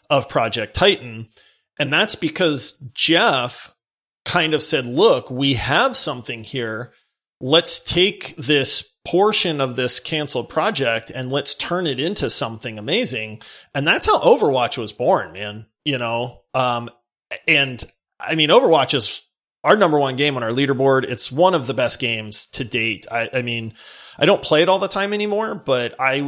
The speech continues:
am always willing to jump into a round of Overwatch. And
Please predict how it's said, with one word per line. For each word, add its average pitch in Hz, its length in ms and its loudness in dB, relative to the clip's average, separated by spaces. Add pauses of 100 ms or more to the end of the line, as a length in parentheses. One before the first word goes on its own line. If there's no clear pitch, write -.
(100)
am 135 140 -6 (160)
always 147 680 4
willing 123 320 0
to 120 100 -10
jump 113 240 -6
into 113 460 -4
a 110 120 -6
round 110 300 -4
of 107 60 -10
Overwatch. 117 800 -2
And 107 420 -8